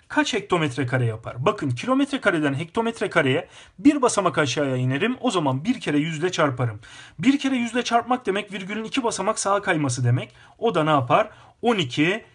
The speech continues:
hektometre kare sonucunu bize verdi. E, on iki o hektometre kare. Şimdi bir bölü dördü dediği için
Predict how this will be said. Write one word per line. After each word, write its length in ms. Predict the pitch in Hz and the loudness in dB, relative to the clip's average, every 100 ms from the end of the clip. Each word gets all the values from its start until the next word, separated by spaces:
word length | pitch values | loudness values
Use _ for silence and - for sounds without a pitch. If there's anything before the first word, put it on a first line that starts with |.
| _ | _
hektometre 720 | - 247 - 165 180 - 151 | -8 -8 -2 -2 -2 -2 -4
kare 400 | 123 175 151 185 _ _ _ | 0 2 2 -4 _ _ _
sonucunu 540 | - 262 190 151 143 | -2 -2 0 -2 -4
bize 340 | 160 165 226 - _ | -2 -2 -2 -6 _
verdi. 440 | 156 165 143 110 107 | 2 4 4 0 -4
E, 120 | 208 | -2
on 160 | 254 294 | 2 2
iki 180 | 294 | 2
o 60 | 294 | 0
hektometre 600 | 269 285 277 262 262 269 | 0 0 0 -2 -2 -4
kare. 340 | 262 220 123 - - - | 2 2 2 -4 -20 -16
Şimdi 360 | - 247 233 196 | -4 -2 -2 -4
bir 180 | 226 220 | -6 -2
bölü 220 | 233 220 | -4 2
dördü 320 | 220 220 196 | 0 0 -8
dediği 240 | 202 202 | -10 -4
için 320 | 175 120 151 | -4 -4 -6